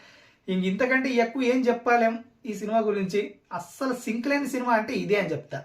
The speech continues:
అంతే. So, మొత్తానికి ఇది భయ్యా సంగతి అయితే. మరి ఇంకెంత ఆలస్యం, సబ్స్క్రైబ్ చేసుకొని కొట్టండి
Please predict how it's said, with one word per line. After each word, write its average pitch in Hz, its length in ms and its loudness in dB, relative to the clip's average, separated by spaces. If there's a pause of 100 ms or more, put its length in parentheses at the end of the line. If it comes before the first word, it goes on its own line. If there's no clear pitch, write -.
అంతే. 165 380 -4 (600)
So, 160 320 0
మొత్తానికి 208 440 -2
ఇది 202 80 2
భయ్యా 208 200 2
సంగతి 180 280 -4
అయితే. 156 260 -4 (320)
మరి 156 140 -6
ఇంకెంత 185 360 -4
ఆలస్యం, 170 340 -2 (180)
సబ్స్క్రైబ్ 202 340 -4
చేసుకొని 190 220 -4
కొట్టండి 160 400 -2